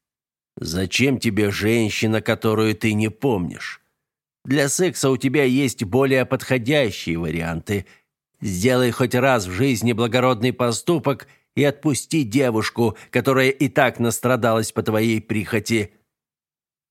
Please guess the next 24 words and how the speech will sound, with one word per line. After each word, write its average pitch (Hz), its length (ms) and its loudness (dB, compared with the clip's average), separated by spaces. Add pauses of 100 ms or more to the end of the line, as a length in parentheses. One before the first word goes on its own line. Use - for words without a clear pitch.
(380)
"Ты 127 220 2
о 127 100 0
благородстве 120 720 0
заговорил, 92 680 -2
эмир?" 101 520 -2 (420)
ухмыляюсь 87 600 -2
я. 76 200 -4 (920)
"Забыл, 175 340 2
что 110 240 -2
разговариваешь 131 760 0 (120)
с 135 80 -2
заключённым, 127 840 0 (180)
приговорённым 151 680 2
к - 100 -10
пожизненному 120 680 0
заточению?" 104 760 -2 (760)
"Хочешь 127 440 0
провести 139 520 2
этот 135 340 2
срок 135 340 0
в - 80 -16
тюрьме 131 460 2
строгого 135 560 2
режима? 135 680 0